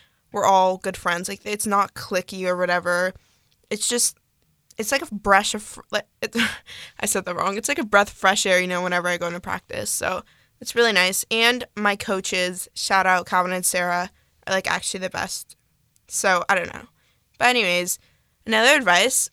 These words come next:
this is, <laughs> this is more water polo orientated,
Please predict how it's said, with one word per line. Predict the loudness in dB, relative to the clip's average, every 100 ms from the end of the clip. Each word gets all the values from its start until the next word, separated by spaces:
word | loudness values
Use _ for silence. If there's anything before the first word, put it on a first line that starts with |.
| -8
this | -4 -2 0 2
is, | 2 0 -2 -2 -2 -8 -8
<laughs> | -8 -10 -16 -14
this | -8 -6
is | -2 2
more | 4 4
water | 2 0 2
polo | 0 0 0 0
orientated, | 0 0 0 -4 -4 -4 -4